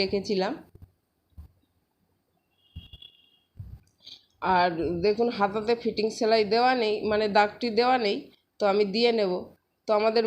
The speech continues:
মুহুরি আছে বারো, তো বারোকে দুই দিয়ে ভাগ করলে হয় ছয়।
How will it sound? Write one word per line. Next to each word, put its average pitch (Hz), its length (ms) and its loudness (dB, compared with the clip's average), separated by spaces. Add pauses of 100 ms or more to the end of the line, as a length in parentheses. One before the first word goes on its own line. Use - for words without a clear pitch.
(120)
মুহুরি 240 420 0 (120)
আছে 247 220 -2 (800)
বারো, 196 420 4 (280)
তো 202 60 -2 (100)
বারোকে 226 320 4 (100)
দুই 233 160 0
দিয়ে 240 180 2 (100)
ভাগ 220 140 2 (100)
করলে 240 260 2 (100)
হয় 240 140 2 (140)
ছয়। 220 320 2